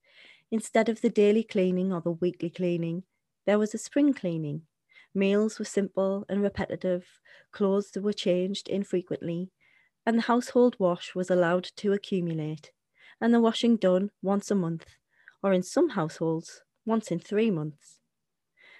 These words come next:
And of course, since each wash required the carting and heating of many buckets of water, higher standards of cleanliness were easily discouraged.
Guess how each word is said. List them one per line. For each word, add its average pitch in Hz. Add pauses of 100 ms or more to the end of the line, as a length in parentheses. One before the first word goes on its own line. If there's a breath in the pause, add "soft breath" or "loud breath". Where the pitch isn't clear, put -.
(120)
And 214
of 233
course, 180
since 226
each 226
wash 165
required 170
the 185
carting 196
and 220
heating 165
of 160
many 175
buckets 185
of 202
water, 160 (360 loud breath)
higher 208
standards 196
of 156
cleanliness 165
were -
easily 151
discouraged. 143